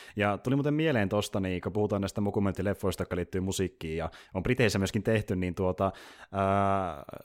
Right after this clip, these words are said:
yksi semmonen leffa ju-, julkaistiin vuonna seitsemän kasi, kuin All You Need Is Cash, jossa oli vähän Monty Python-tyyppiä takana, ja se oli hyvin samantyylinen kuin tämä, ja se oli justiin, ö, Beatles-parodia.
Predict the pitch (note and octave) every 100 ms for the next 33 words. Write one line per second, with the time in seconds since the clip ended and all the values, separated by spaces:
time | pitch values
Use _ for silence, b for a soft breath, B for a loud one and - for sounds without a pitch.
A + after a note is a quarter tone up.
0 | - _ A2+ - F3+ C#3+ D3+ A#2+ A2 A2
1 | G#2+ - G#2+ G#2+ A#2+ A2+ G#2+ B2 A#2 A2+
2 | G2+ A#2 A#2 A2 G#2+ G#2+ G2 - A#2 G2+
3 | D2+ - - G2 - G2+ G2+ G#2+ A2 A2
4 | G2+ A#2+ G#2+ F2+ F2+ E2 F2 E2+ E2+ E2
5 | E2 E2 G2 A2+ A#2 C3+ C3 D3 C3 A#2
6 | A#2 G#2+ G2+ A2+ A2 G2 E2+ - G2 A2
7 | G#2 - G#2+ A2 A#2 G#2 B2+ A2+ F2+ -
8 | D#2 C#2+ C#2